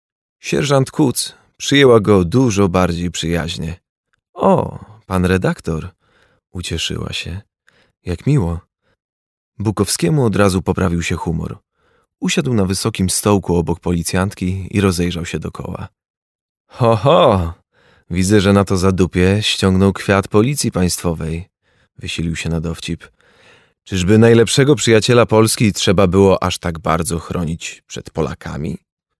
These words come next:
„Chyba chciał pan powiedzieć przed pismakami. Jeśli tak, to ma pan rację”, zrewanżował się nadkomisarz. „Niech pan nie zwraca na niego uwagi.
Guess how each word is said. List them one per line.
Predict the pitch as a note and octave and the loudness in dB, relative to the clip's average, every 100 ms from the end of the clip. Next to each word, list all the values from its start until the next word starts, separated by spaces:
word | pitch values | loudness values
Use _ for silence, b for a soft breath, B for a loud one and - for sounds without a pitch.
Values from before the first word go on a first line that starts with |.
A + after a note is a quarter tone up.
| _ _ _ _ _ _ _ _ b b b | _ _ _ _ _ _ _ _ b b b
„Chyba | _ F#2+ G2 | _ 0 2
chciał | F2+ - G2 | 2 2 0
pan | F2+ F#2+ | 2 0
powiedzieć | F#2 F2+ F2+ F#2 F2 | 0 -2 0 -2 -2
przed | - G2 | -4 -4
pismakami. | - C3 - F2+ - D#2 A1+ - - _ _ _ _ _ _ | -6 -6 -2 -2 -2 -6 -8 -12 -16 _ _ _ _ _ _
Jeśli | G2 - B2 | -6 -2 0
tak, | G#2 G2+ | 2 0
to | - | 2
ma | A#2 | 0
pan | A#2 B2+ | 2 2
rację”, | C#3 F#2+ D#2 F2 _ _ _ | 2 0 -6 -12 _ _ _
zrewanżował | G2+ F2 E2+ F2 D#2+ D#2+ | -10 -6 -4 -6 -6 -8
się | - | -6
nadkomisarz. | D#2 - D#2 D#2+ - - - _ _ _ _ _ _ _ _ b b b b | -8 -6 -10 -8 -10 -12 -16 _ _ _ _ _ _ _ _ b b b b
„Niech | F#3 D3+ | -2 0
pan | A#2 A2 | 2 2
nie | G2 | 2
zwraca | E2+ F#2+ - | 2 0 2
na | F2+ | 0
niego | F2 F2 E2+ | 0 0 0
uwagi. | E2 E2 F2+ E2+ E2 | -2 -2 -4 -4 -8